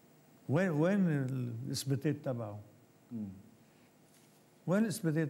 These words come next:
Speaker 1: تبعه؟
Speaker 2: عن
Speaker 1: سمسرة.
Speaker 2: السمسرات
Speaker 1: إيه، وين هن-،
Speaker 2: والصفقات
Speaker 1: وين
Speaker 2: وال-
Speaker 1: هن الصفات؟
Speaker 2: والتحريض
Speaker 1: وين هن
Speaker 2: والمساومات.
Speaker 1: التحريض شو؟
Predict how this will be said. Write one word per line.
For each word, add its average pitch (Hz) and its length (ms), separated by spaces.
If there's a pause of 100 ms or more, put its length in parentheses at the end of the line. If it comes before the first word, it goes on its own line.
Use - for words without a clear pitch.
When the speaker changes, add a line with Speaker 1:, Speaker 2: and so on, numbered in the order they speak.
Speaker 1:
تبعه؟ 123 220
Speaker 2:
عن 107 60
Speaker 1:
سمسرة. 135 480
Speaker 2:
السمسرات 131 640
Speaker 1:
إيه، 175 120
وين 202 220
هن-، 226 60
Speaker 2:
والصفقات 131 380
Speaker 1:
وين 180 140
Speaker 2:
وال- 240 100
Speaker 1:
هن 196 80
الصفات؟ 143 500 (180)
Speaker 2:
والتحريض 131 840
Speaker 1:
وين 185 220
هن 240 80
Speaker 2:
والمساومات. 135 600
Speaker 1:
التحريض 170 300
شو؟ 190 340